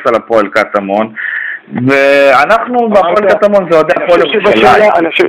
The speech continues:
Speaker 2: אני חושב שבשאלה שלך אמרת את כל התשובה. נדמה. נדמה.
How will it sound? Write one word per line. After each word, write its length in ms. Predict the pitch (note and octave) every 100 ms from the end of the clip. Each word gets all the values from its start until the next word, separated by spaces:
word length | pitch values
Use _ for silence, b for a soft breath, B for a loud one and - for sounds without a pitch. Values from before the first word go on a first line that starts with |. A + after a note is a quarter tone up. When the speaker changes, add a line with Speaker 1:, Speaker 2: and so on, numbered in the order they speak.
| -
Speaker 2:
אני 140 | D3 D3
חושב 160 | E3
שבשאלה 500 | D3+ E3+ D#3 D#3+ D3+ D#3
שלך 140 | -
אמרת 300 | C3 C3+ B2+
את 80 | B2+
כל 200 | - C3
התשובה. 340 | A#2+ - G#2 G#2 - B B -
נדמה. 340 | C3 C3+ C3+ C#3+ - - - - - - - - - - - - - - A#2+
נדמה. 300 | B2 A#2+